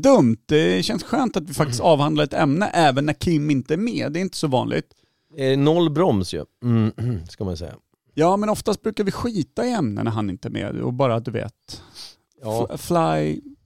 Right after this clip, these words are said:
Speaker 1: fly it.
Speaker 2: Fly it.
Speaker 1: Fly it.
Speaker 2: Like vanligt bara.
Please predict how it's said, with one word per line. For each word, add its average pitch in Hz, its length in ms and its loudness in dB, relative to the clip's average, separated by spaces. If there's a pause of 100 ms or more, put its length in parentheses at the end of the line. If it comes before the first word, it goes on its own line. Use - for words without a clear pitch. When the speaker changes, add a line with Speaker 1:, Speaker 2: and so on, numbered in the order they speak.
(380)
Speaker 1:
fly 180 340 0
it. - 240 -14 (480)
Speaker 2:
Fly 143 340 2
it. 127 60 -4
Speaker 1:
Fly 190 360 4
it. - 260 -8 (320)
Speaker 2:
Like 107 240 -14
vanligt 98 460 -8
bara. 78 320 -14